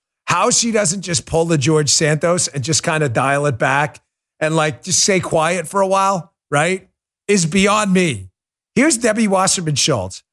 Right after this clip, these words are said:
Again, "It's my time." Uh, rude, obnoxious, absolute buffoon. Knee deep in a thousand different scandals.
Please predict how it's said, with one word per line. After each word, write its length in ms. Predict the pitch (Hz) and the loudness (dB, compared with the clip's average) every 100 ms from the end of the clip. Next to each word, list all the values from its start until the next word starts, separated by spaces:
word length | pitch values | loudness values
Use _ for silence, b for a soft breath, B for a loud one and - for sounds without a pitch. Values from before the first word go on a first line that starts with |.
| _ - | _ -4
Again, 280 | 151 156 110 _ | 0 0 -4 _
"It's 200 | 226 277 | 0 0
my 280 | 294 349 392 - | 0 0 0 0
time." 520 | 381 370 349 339 330 - | 0 2 2 -2 -6 -8
Uh, 120 | 196 202 175 | -6 -2 -2
rude, 560 | 190 214 240 254 262 | 2 2 4 4 2
obnoxious, 920 | 262 185 160 165 170 175 - 185 165 - - | 0 -2 0 0 0 -2 -2 -2 -2 -4 -4
absolute 680 | 185 196 - 196 180 170 170 | -4 -2 0 2 2 0 0
buffoon. 520 | 147 - 127 95 87 _ _ _ _ _ | -4 -2 -4 -6 -10 _ _ _ _ _
Knee 400 | 170 208 262 254 | 2 4 4 2
deep 380 | 180 233 220 - | 2 2 0 0
in 140 | 170 | -2
a 80 | 165 | 0
thousand 680 | - - 196 208 226 202 202 | -2 -2 0 0 0 0 -2
different 340 | 196 - 180 | -2 0 0
scandals. 680 | 147 - 170 147 135 87 90 | 0 0 2 2 -2 -6 -14